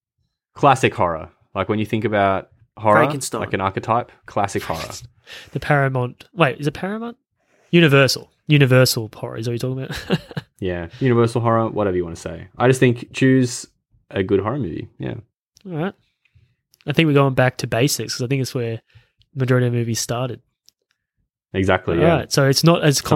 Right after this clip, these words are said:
Speaker 3: complex
Speaker 1: simple.
Speaker 3: as duality role as theme as before.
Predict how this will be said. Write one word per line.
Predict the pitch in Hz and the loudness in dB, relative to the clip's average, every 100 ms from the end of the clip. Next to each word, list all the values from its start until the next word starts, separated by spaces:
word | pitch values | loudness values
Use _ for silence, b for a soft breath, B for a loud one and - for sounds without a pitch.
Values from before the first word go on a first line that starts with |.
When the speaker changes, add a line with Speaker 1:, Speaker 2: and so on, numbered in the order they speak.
| 139 | 0
Speaker 3:
complex | - 135 82 | 0 0 0
Speaker 1:
simple. | - 131 | 0 0
Speaker 3:
as | 127 120 - - | 0 -2 -6 -4
duality | 135 127 127 135 135 135 | -2 -2 -2 -2 -2 -4
role | 131 - 123 123 127 160 254 _ - - | -6 -4 -2 -4 -8 -12 _ _ -14 -6
as | 131 - | -6 -6
theme | - 135 151 | -4 -2 -2
as | 151 - | -4 -6
before. | - - 135 170 | -8 -8 -8 -8